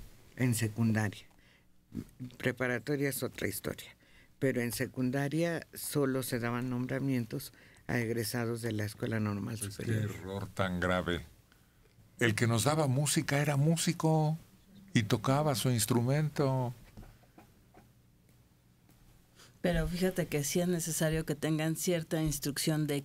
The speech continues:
Speaker 3: cómo transmitir los conocimientos,
Speaker 2: No
Speaker 3: porque
Speaker 2: decimos que no.
Speaker 3: Pues,
Speaker 2: Pero estaba más cercano el profesional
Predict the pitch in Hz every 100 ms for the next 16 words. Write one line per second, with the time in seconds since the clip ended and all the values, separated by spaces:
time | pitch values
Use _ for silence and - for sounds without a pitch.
0 | - 175 175 165 165 147 139 151 147 156
1 | 156 151 160 147 143 151 156 175 170 -
2 | - - - 101 160 185 185 185 180 170
3 | 107 - 92 92 101 104 - - - -
4 | - - - - 175 160 180 156 107 98
5 | 92 - 123 123 123 127 - 110 98 -
6 | 113 113 110 104 104 95 87 101 92 98
7 | 92 90 95 131